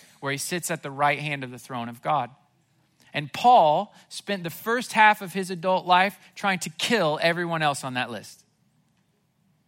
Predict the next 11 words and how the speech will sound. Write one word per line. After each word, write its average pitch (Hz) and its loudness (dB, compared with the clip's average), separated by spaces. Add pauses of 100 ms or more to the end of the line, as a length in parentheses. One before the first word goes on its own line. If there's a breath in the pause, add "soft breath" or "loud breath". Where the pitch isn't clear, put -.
(1160)
He 214 -4
wanted 220 -2
to 196 -6
throw 208 -2
Peter 226 0
in 214 -6
jail 214 0
and 180 -2
have 185 4
him 190 -8
killed. 131 -8